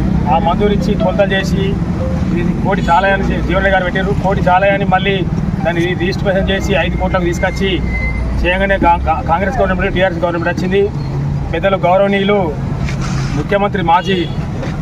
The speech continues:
కేసీఆర్ గారు రాయకల్కు వచ్చిన సందర్భంగా, అట్లా కేంద్ర మంత్రి జువేల్ అరే ఉన్నాడు, ఆయన,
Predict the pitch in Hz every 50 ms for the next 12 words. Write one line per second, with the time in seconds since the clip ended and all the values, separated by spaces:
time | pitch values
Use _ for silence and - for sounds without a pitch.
0 | - - - 185 196 - 214 214 208 202 190 196 196 175 175 180 196 175 208 196
1 | 190 175 180 165 170 165 196 190 180 180 180 180 180 185 185 202 202 - - -
2 | - - - - - - - - - - - 160 156 196 196 180 165 190 202 202
3 | 214 214 202 202 196 214 208 202 185 175 160 - 175 - - - - - - -
4 | - - 165 175 196 208 208 202 196 196 196 185 175 175 185 175 160 151 147